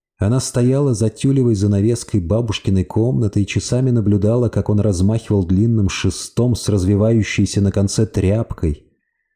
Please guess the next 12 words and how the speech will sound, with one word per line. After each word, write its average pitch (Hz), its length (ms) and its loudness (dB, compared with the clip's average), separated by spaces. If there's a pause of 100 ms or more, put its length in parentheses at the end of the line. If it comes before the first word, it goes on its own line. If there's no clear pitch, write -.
(100)
как - 240 -2
его 147 200 2
голуби, 151 720 0 (400)
лениво 156 540 2
поднимаясь, 143 880 0 (160)
сначала 160 480 0
беспорядочной 127 800 0
неопрятной 123 680 0
кучей 135 500 -2
вились 131 460 0
над 110 120 2
голубятней, 104 960 0